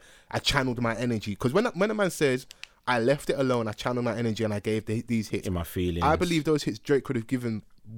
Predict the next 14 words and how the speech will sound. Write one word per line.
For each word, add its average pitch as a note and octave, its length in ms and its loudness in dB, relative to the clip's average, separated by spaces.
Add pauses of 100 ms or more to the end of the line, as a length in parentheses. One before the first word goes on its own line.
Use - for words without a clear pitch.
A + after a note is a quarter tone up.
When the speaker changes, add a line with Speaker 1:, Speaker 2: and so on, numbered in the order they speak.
(360)
Speaker 1:
regardless C#3 420 4
of A2 100 -4
that G2 140 -2
beef G2+ 260 -4
anyway. A#2+ 360 0 (340)
Those D3 160 6
kind E3 160 2
of C#3 80 2
songs C#3 160 0
that A#2 140 -2
he's B2 160 0
capable C3+ 380 0
of G2+ 80 -4
them. G2+ 200 -8